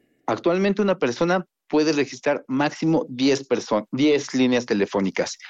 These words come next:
Es el máximo que puede registrar y van a quedar a su nombre. En el caso de las empresas, no hay un límite. Las empresas van a poder registrar el número que necesiten de acuerdo a sus necesidades.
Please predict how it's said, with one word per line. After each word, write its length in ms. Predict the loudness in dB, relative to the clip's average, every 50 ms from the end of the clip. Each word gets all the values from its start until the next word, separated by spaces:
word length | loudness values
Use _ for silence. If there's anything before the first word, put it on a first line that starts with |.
| -12 _ -2
Es 220 | -2 -2 0 0
el 100 | 2 2
máximo 400 | 2 2 0 0 0 0 0 0
que 100 | 0 -4
puede 200 | 0 0 2 2
registrar 420 | 2 0 -4 -4 -2 -2 -2 -2 -4
y 240 | -4 0 0 0 0
van 200 | 0 0 0 0
a 80 | 0 0
quedar 300 | 0 0 0 0 -2 -4 -6 -8
a 100 | -8 -8
su 140 | -4 -2
nombre. 420 | 0 0 2 2 2 0 -2 -2 -4 _ -16 -14 -14 -14 -12 -6
En 120 | -2 0 2
el 120 | 2 2
caso 220 | 0 -2 0 2 2
de 80 | 2
las 180 | 2 2 0 0
empresas, 680 | -2 -2 0 0 0 0 0 0 0 -2 -2 -4 -12 -20 -20 -20 -12 -4
no 140 | 0 2 2
hay 160 | 2 4 4
un 120 | 4 4 4
límite. 360 | 4 4 2 2 2 2 0
Las 160 | 0 0 0 -2
empresas 260 | 0 0 0 0 2
van 160 | 2 2 2
a 80 | 2 0
poder 240 | 0 2 2 2 2
registrar 480 | 0 -4 -6 -6 -2 -2 -2 -2 -4 -6
el 160 | -2 0 2 2
número 260 | 4 4 4 2 2
que 100 | 2 2
necesiten 540 | 0 0 0 0 -2 -2 -2 -2 0 0 0
de 60 | 0
acuerdo 320 | 0 2 0 2 2 2
a 20 | 0
sus 180 | -2 -2 -2
necesidades. 840 | 0 -2 -2 -2 -4 -4 -2 0 0 0 0 -2 -6 -8 -12 -16 _